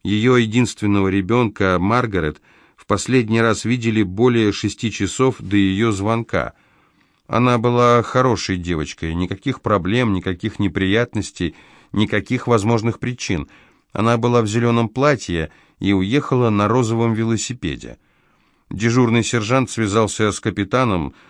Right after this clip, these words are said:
тот вызвал детектива, который только что сменился с дежурства. Детектива звали Майлз Карсон. Последний послал патрульные машины на север, и начались поиски. Погода в тот день выдалась хорошей,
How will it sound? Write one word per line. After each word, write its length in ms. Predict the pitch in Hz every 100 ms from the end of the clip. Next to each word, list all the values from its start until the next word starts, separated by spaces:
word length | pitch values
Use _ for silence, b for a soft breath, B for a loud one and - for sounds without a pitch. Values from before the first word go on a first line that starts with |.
| b -
тот 200 | 156 156
вызвал 420 | 131 135 135 131
детектива, 640 | 127 131 135 - 117 95
который 360 | 80 87 98 95
только 300 | - 123 117
что 180 | - 110
сменился 560 | - 107 101 113 -
с 80 | 104
дежурства. 680 | 104 113 101 73 - 80 71 b b b b b
Детектива 560 | 117 110 123 - 185 123
звали 520 | 104 127 131 131 -
Майлз 800 | - 98 110 127 131 131 - - - _ -
Карсон. 640 | 127 95 - - 76 62 b b b b b b
Последний 640 | - 90 - 139 180 113 95
послал 460 | - 98 - 156 175
патрульные 520 | 131 - 156 147 135
машины 520 | 117 98 - 170 165
на 160 | 160 160
север, 440 | - 117 95 90
и 140 | 87 85
начались 460 | 87 - 113 160
поиски. 640 | - 120 87 73 - 82 69 b b b b b
Погода 380 | 101 90 98 90
в 80 | -
тот 220 | 92 80
день 260 | 87 92
выдалась 420 | 82 90 87 87 -
хорошей, 600 | 104 120 156 - 87